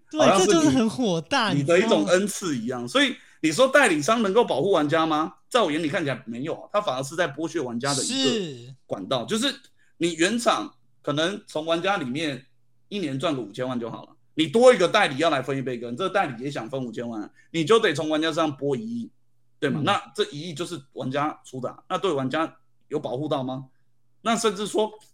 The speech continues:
Speaker 2: 我发生这件事情了，我们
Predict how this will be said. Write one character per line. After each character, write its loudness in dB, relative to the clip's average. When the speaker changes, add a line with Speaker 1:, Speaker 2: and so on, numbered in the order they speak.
Speaker 2:
我 -2
发 4
生 -4
这 -6
件 -2
事 -8
情 -12
了， -14
我 -4
们 -4